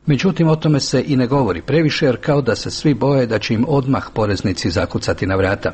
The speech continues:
Također, čini se da ima dosta onih koji novac ne šalju službenim putem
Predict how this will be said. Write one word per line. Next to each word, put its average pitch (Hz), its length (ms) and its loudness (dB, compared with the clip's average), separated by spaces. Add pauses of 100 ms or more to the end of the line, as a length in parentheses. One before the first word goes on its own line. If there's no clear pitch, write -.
Također, 107 640 0
čini 160 240 2
se 147 180 -2
da 113 100 0
ima 123 200 2
dosta 135 360 -2
onih 120 200 0
koji 117 180 0
novac 123 420 0
ne 127 200 2
šalju 98 300 -2
službenim 90 500 -2
putem 87 420 -2